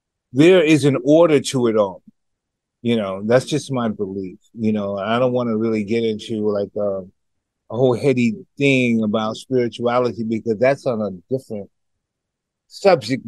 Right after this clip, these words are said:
line. You know, I mean, we, we could do a whole podcast on that by itself, right? You know, because I,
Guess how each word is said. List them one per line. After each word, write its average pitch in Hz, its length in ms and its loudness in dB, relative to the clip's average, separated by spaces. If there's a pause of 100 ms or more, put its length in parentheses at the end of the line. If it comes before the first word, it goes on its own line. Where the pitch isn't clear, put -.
(200)
line. 117 420 2
You 123 140 4
know, 139 120 4
I 139 140 0
mean, 156 220 2
we, 185 240 4
we 214 160 4
could 185 160 2
do 180 100 4
a 156 60 8
whole 156 240 6
podcast 147 560 2
on 120 220 0
that 123 460 0
by 120 240 2
itself, 110 420 -2 (440)
right? 120 320 2
You 131 160 2
know, 123 200 4
because 120 320 2
I, 123 200 4